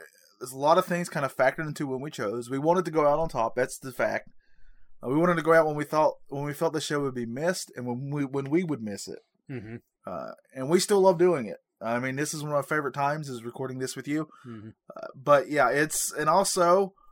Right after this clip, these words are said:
Speaker 1: uh, a-, and this was not the main reason, nor was it the whole thing, but, uh, we kinda felt we were, uh, what's the word? We were kinda s-, struggling to grow, keep growing.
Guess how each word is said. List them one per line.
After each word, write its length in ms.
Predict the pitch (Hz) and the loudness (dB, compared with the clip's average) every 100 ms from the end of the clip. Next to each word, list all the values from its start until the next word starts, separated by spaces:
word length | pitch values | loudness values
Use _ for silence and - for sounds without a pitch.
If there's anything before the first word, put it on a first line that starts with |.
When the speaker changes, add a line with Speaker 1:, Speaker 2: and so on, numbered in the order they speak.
| - - | -20 -4
Speaker 1:
uh, 200 | 135 131 | 0 2
a-, 220 | 147 131 | 0 -2
and 80 | 147 | 2
this 160 | 180 190 | 4 4
was 140 | 190 160 | 2 6
not 220 | 170 180 165 - | 6 6 0 -10
the 120 | 131 | -4
main 220 | 143 156 | 0 0
reason, 500 | 147 131 120 123 120 | 0 -4 -4 -10 -8
nor 220 | 131 139 139 | -2 0 2
was 240 | 135 127 | 0 -2
it 140 | 131 - | -4 -4
the 80 | 123 | -8
whole 140 | 120 110 | -8 -6
thing, 300 | 113 107 120 | -8 -8 -2
but, 200 | 117 - _ _ _ _ 143 | -2 -2 _ _ _ _ 2
uh, 520 | 131 127 127 123 123 117 - | 4 6 4 2 0 -6 -20
we 120 | 127 143 | -12 0
kinda 200 | 175 170 | 2 2
felt 200 | 180 165 | 0 0
we 120 | 160 | 0
were, 420 | 160 160 160 160 | 0 0 0 0
uh, 200 | 151 147 - _ _ _ | 0 -2 -6 _ _ _
what's 180 | 139 135 | -10 -8
the 80 | 127 | -4
word? 120 | 117 | -4
We 80 | 117 | -4
were 160 | 131 120 | -4 -4
kinda 260 | 147 135 | -4 -6
s-, 280 | 117 - - - | -6 -8 -16 -16
struggling 520 | - - 160 160 160 | -16 -4 -2 0 -2
to 60 | 143 | -4
grow, 340 | 127 151 175 | 0 2 2
keep 220 | 170 170 | -2 -6
growing. 360 | 147 160 170 | -2 -2 -2